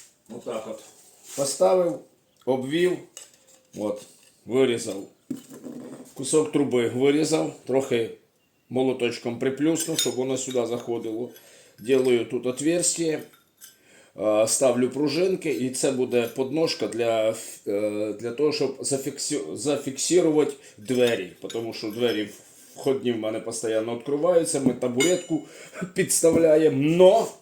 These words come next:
повноцінна буде отака от лапка. Щас все зроблю, викрашу і покажу вам. Ідемо далі.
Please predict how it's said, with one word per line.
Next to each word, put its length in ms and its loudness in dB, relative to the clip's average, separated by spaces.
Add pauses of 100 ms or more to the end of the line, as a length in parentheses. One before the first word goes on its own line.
(680)
повноцінна 680 0
буде 200 -4
отака 400 -2
от 160 -2
лапка. 480 -2 (400)
Щас 260 -2
все 140 -2
зроблю, 540 2
викрашу 640 -2
і 180 0
покажу 560 -6
вам. 220 -4 (400)
Ідемо 260 -4
далі. 240 -2